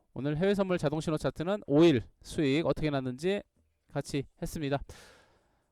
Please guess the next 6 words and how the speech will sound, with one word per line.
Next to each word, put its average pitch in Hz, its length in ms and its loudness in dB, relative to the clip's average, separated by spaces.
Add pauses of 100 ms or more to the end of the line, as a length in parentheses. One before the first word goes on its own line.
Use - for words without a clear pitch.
(520)
저는 208 300 4
내일 214 400 8 (280)
화요일 233 360 6 (720)
장에서 160 320 -2
뵙도록 160 380 2
하겠습니다. 156 520 -2